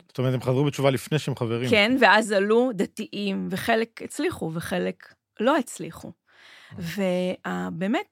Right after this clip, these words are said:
Speaker 2: הסיפור הזה של ילד שלי להורה, להורה של בן המשק, שמסתובב דתי, אה, בתוך הקיבוץ, באותה תקופה, זה היה עניין מאוד מורכב, אבל אני חושבת כמוך. אני חושבת שהיום,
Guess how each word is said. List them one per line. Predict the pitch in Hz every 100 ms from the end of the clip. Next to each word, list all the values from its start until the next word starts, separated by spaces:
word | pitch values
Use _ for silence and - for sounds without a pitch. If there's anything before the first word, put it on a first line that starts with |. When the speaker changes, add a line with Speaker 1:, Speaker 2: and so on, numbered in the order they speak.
| _ 196
Speaker 2:
הסיפור | 180 175 165 - 175 247 269 294
הזה | 294 285
של | 294 - 180 - _
ילד | 190 196 226 233
שלי | - 175 170 220 294 _
להורה, | 190 180 160 175 - _ _ _ _ -
להורה | 190 226 190 185 214
של | 214
בן | 170 175 180
המשק, | 175 - - - _ _ - -
שמסתובב | - 214 196 - 214 214 277 233
דתי, | 196 - 233 269 _ _ _ _ _ _ -
אה, | 185
בתוך | 175 220 220 -
הקיבוץ, | 190 - 156 208 339 - - -
באותה | 170 165 - 220
תקופה, | - - 165 - 220 339 _ _ _ _ _ _ -
זה | 175 175 180 175 175 -
היה | 185 190
עניין | 190 185 180
מאוד | 175 185
מורכב, | 190 180 - 190 247 302 _ _ _ _ _ -
אבל | 202
אני | 190
חושבת | - 170
כמוך. | - 170 - 196 _ _ _ _ _ _ _ _ _ -
אני | 190
חושבת | - 214 220
שהיום, | - 175 170 185 277